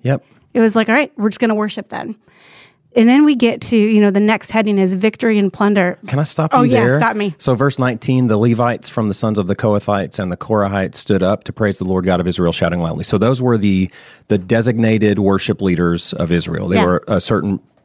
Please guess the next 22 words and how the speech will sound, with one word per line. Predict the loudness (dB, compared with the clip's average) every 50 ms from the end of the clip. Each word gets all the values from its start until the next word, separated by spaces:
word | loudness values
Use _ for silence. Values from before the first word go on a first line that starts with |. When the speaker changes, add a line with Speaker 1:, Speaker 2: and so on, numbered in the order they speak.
| _ _ _ _ -6
Speaker 1:
couple | -4 -4 -4 -4
families | -2 -2 0 0 2 2 2 0 0 0 -2 -2
within | -2 0 0 2 2 2
the | 2
Levites | 2 2 2 2 0 -2 -2 -4 -8 -4 0
who | 0 2
were | 2 2
designated | 0 0 0 0 0 0 0 0 2 0
as | 0 0
the | 0 0
worship | 0 -2 -2 -4 -4
leaders. | -4 -2 -2
So | 0 0 0
they're | 2 2
like | 0 -2 -4
the | -6
choir | -8 -4 -2 -2 0 0 0 0 -2
of | -2 -2
Israel. | -4 -2 -2 -2 -2 -2 -2 -4 -4
Speaker 2:
I | -4
love | -2 -2 -2 -2
it. | -4 -8